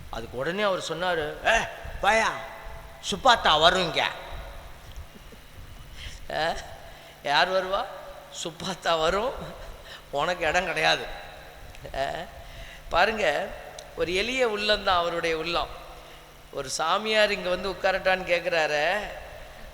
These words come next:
அதுக்கு நம்ம என்ன சொல்லணும்னு கூட தெரியாத ஒரு பிள்ளைகள். வளம் எது, இடம் எது தெரியல. அப்படிப்பட்ட ஒரு கஷ்டத்துல வாழக்கூடிய பிள்ளைகள்கிட்ட தான்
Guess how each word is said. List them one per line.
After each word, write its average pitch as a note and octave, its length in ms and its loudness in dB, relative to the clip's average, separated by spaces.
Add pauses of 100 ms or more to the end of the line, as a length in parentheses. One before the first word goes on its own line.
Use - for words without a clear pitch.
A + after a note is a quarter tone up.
அதுக்கு D#3+ 420 -2
நம்ம E3+ 420 0
என்ன F#3+ 200 2
சொல்லணும்னு F#3+ 500 -2
கூட G3 200 0
தெரியாத F#3 720 4
ஒரு F#3 160 -2
பிள்ளைகள். D#3 400 -4 (560)
வளம் F#3+ 440 4
எது, A3 260 0
இடம் F#3+ 300 4
எது G3 500 -2
தெரியல. D3 380 -2 (580)
அப்படிப்பட்ட F#3+ 540 -6
ஒரு C3+ 200 -4
கஷ்டத்துல D#3 520 -2 (520)
வாழக்கூடிய F3 640 0
பிள்ளைகள்கிட்ட D#3+ 520 0
தான் D3 260 0